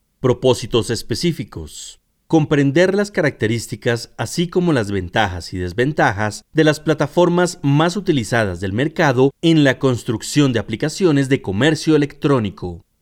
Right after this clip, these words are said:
Identificar los principales conceptos relacionados a la infraestructura necesaria para desplegar una aplicación de comercio electrónico, así como las diferentes alternativas disponibles en el mercado.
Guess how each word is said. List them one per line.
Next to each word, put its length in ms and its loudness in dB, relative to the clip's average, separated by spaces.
Identificar 1120 0
los 220 2
principales 640 0
conceptos 540 0
relacionados 800 0
a 40 -2
la 60 -4
infraestructura 840 -4
necesaria 760 0
para 260 2
desplegar 760 0
una 320 4
aplicación 600 0
de 120 -2
comercio 480 -4
electrónico, 840 0
así 320 0
como 300 0
las 100 4
diferentes 600 0
alternativas 800 0
disponibles 760 0
en 80 2
el 160 2
mercado. 640 -2